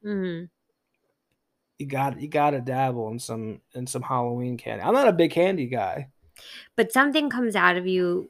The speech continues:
Speaker 1: with Halloween. Like, we'll buy Halloween candy,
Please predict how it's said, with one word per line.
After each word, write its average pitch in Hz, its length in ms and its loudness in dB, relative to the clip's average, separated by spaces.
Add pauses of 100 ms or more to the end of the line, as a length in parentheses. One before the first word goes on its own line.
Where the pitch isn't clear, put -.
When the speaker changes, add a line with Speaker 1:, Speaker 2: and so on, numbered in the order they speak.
Speaker 1:
with 196 200 -4
Halloween. 165 640 0
Like, 185 240 -6
we'll 220 200 4
buy 190 580 4
Halloween 202 500 0
candy, 233 600 -4